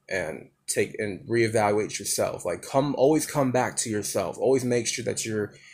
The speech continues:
in tune with yourself, right? Always check back in with yourself, no matter what you're doing,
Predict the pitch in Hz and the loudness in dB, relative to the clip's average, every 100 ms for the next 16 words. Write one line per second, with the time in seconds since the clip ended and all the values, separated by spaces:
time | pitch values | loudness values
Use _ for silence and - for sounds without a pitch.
0 | - 123 117 - 123 101 113 104 - 110 | -2 0 4 4 4 0 -2 -2 0 0
1 | 90 - - - _ _ _ _ _ _ | -2 -6 -8 -12 _ _ _ _ _ _
2 | _ - 110 107 - - _ - - 127 | _ 2 6 6 4 -6 _ -20 4 8
3 | 151 156 - - 147 - 127 117 113 110 | 10 8 4 2 2 2 2 2 2 -2
4 | 101 107 85 - 98 64 - - 107 110 | -2 -6 -6 -4 -4 -4 -10 -6 -2 0
5 | 107 104 113 113 98 101 98 65 | 0 2 2 0 -4 -2 -4 -8